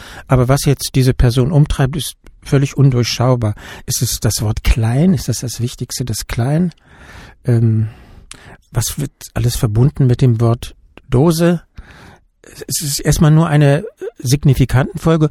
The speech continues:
und sie ist mehrdeutig. Das heißt, dieser Mensch sagt zwei Dinge auf einmal. Und er sagt etwas, was er nicht im Griff hat, was er nicht beherrscht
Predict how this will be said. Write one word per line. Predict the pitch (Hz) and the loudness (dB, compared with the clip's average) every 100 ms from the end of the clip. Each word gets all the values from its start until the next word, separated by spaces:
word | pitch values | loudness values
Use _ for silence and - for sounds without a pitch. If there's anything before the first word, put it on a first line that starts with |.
| - - | -4 -6
und | - 151 | 0 2
sie | - | 2
ist | 165 147 - - - | 0 -2 -2 -12 2
mehrdeutig. | 143 160 170 147 120 117 113 - | 6 6 6 2 2 0 0 -2
Das | 113 143 | -2 0
heißt, | 147 - - - - - - _ _ _ _ _ - _ - | 0 -2 -12 -18 -20 -20 -20 _ _ _ _ _ -20 _ -4
dieser | - 165 | 2 4
Mensch | 151 160 180 - | 4 2 0 0
sagt | 156 151 - - | 0 0 -4 -4
zwei | - 165 180 | 0 2 2
Dinge | 175 190 165 | 2 2 4
auf | 151 - | 0 0
einmal. | 156 156 131 113 120 - _ _ _ _ _ _ - - - | 2 2 0 -2 -6 -14 _ _ _ _ _ _ -20 -16 0
Und | 139 135 | 2 4
er | |
sagt | 127 151 - | 2 0 -2
etwas, | - 143 147 135 | -6 -2 -2 0
was | 139 | 2
er | 143 | 4
nicht | 180 - | 4 2
im | 202 | -4
Griff | 175 156 165 | -2 -2 0
hat, | 139 110 - - - - | 0 0 -4 -14 -20 -6
was | - 131 | 0 4
er | |
nicht | 143 - | 4 2
beherrscht | 165 147 135 123 - - | 0 2 2 0 -8 -16